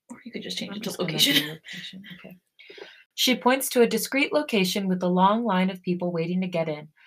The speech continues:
Speaker 2: Everyone's in their puffer coats and scarves, their breaths visible in the cold air.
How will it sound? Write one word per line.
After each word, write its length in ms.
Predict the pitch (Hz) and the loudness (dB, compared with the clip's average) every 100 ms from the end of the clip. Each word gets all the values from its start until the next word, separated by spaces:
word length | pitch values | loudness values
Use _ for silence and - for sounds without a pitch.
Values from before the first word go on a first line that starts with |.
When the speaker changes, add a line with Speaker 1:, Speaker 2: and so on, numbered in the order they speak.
| - _ - | -20 _ 4
Speaker 2:
Everyone's 560 | 214 240 262 269 254 | 4 6 2 0 -2
in 100 | 202 | -2
their 120 | 185 175 | 0 0
puffer 340 | 196 190 226 | -4 -4 -6
coats 360 | - 196 196 208 | -4 -6 -6 -8
and 120 | 202 | -6
scarves, 500 | - 160 156 156 - | -2 -2 -2 -6 -4
their 180 | 180 180 | -2 0
breaths 400 | 180 196 - - | 0 -2 -6 -6
visible 400 | 180 185 196 202 | -4 -2 -2 -2
in 100 | 170 | -2
the 80 | |
cold 340 | 165 - 170 170 | -4 -6 -6 -6
air. 260 | 147 151 | -10 -12